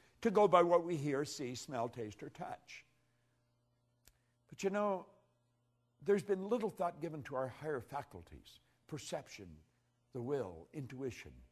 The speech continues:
memory, reason, imagination. And see, they're all our inner faculties, and that's where it really happens.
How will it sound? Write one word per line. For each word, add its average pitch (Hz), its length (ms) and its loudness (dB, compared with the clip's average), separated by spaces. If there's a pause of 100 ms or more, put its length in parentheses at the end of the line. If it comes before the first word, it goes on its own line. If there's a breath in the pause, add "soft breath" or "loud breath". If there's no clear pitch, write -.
(220)
memory, 113 520 -10 (180)
reason, 127 460 -8 (720)
imagination. 127 800 2 (1300 soft breath)
And 190 100 -2
see, 240 200 2
they're 240 260 8
all 220 180 10
our 185 280 10
inner 208 260 2
faculties, 143 800 -2
and 143 160 -4
that's 190 320 -4
where 151 160 6
it 151 100 4
really 143 320 -2
happens. 131 460 -6